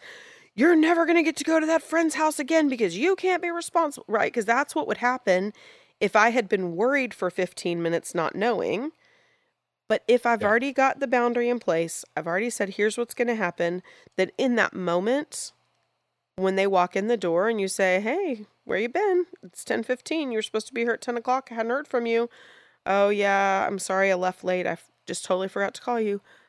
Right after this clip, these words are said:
Speaker 1: "All right, remember, if you're not home at ten and we haven't heard from you, here's what's gonna happen." And we've got that in place already. We don't have to go with the emotions of how worried we were or whatever.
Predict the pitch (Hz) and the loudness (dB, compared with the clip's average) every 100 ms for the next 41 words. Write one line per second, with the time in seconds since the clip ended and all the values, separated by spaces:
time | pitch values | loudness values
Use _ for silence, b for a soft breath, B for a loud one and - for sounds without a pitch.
0 | b 190 220 - 214 294 226 190 190 208 | b 2 2 2 2 2 6 4 4 -2
1 | _ _ _ _ _ _ _ 196 202 226 | _ _ _ _ _ _ _ 0 2 4
2 | 254 254 - 269 254 240 233 233 269 262 | 2 0 2 2 4 2 0 0 -2 0
3 | 226 208 185 185 185 - - 196 185 214 | 0 0 0 -2 -4 -8 -6 -6 -4 -4
4 | 233 185 185 - b b b 202 202 - | -2 -2 -4 -6 b b b 0 0 2
5 | 190 196 202 185 - 180 196 214 208 220 | 2 4 2 2 0 -2 0 0 0 -2
6 | 214 180 175 196 185 185 180 175 175 175 | -2 -2 -2 -2 -4 -2 0 0 -2 -6
7 | 170 175 175 - 175 165 165 - 165 160 | 0 0 0 -4 -4 -4 -6 -2 0 0
8 | 151 - - 175 160 170 175 170 160 156 | -2 -18 -4 -2 2 2 0 -2 -4 -2
9 | 165 160 151 151 165 190 208 92 - | 0 2 0 -2 0 4 2 0 -10